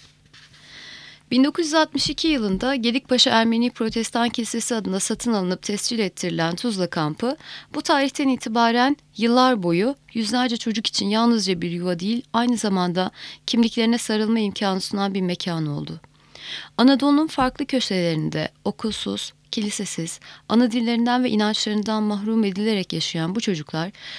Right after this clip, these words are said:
Tuzla'daki o kurak arazide yeni bir dünya var ederek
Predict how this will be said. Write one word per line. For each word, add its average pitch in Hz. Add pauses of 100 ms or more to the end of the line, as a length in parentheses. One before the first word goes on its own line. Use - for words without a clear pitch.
(160)
Tuzla'daki 262
o 247
kurak 247
arazide 180
yeni 214
bir 185
dünya 190
var 190
ederek 190